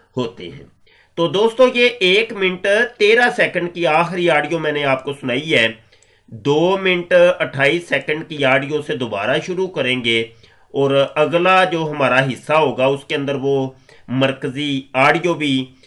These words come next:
जो कि लीक हुई है और जिसके ऊपर ये आफाफ अजहर साहिबा और दीगर कादियानी मरज़ई लजनात यहाँ बैठ के गुफ्तगू कर रही हैं।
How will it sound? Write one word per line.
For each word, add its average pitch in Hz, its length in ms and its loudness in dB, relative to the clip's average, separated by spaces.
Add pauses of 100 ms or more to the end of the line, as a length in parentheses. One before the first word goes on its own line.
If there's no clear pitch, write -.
(140)
जो 131 180 0
कि 135 160 -4
लीक 131 400 -2
हुई 123 320 -4
है 123 380 0 (220)
और 127 120 -4
जिसके 156 340 -8
ऊपर 131 300 -4
ये 127 300 -6
आफाफ 131 480 -2
अजहर 143 300 -2
साहिबा 123 760 -2 (180)
और 131 140 -4
दीगर 123 360 -4
कादियानी 123 580 -2
मरज़ई 117 460 -2
लजनात 110 840 -4 (300)
यहाँ 117 340 -2
बैठ 110 300 0
के 120 80 -10
गुफ्तगू 113 420 -8
कर 113 240 -6
रही 120 280 -4
हैं। 95 240 -8